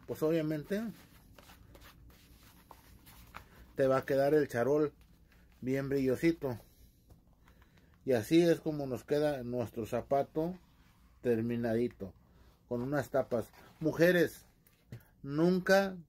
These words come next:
tiren sus zapatos porque les falta una tapa. Llévenlo a la, una reparadora de calzado que esté más cercana a ustedes, ¿ok?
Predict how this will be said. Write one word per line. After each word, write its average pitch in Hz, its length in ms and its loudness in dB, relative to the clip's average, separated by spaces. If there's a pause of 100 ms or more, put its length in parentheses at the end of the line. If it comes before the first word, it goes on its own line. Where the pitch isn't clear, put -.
(140)
tiren 143 380 -2
sus 127 160 -12
zapatos 143 560 -4
porque 120 300 -8
les 120 160 -2
falta 120 400 0
una 110 280 -2
tapa. 127 500 -2 (640)
Llévenlo 165 640 2
a 123 280 0
la, 117 460 -2 (580)
una 151 240 0
reparadora 139 520 0
de 156 140 2
calzado 143 520 -4 (260)
que - 80 -8
esté 139 180 -6
más 139 180 -4
cercana 135 420 -4
a 131 40 -2
ustedes, 127 560 -2 (320)
¿ok? 113 220 -6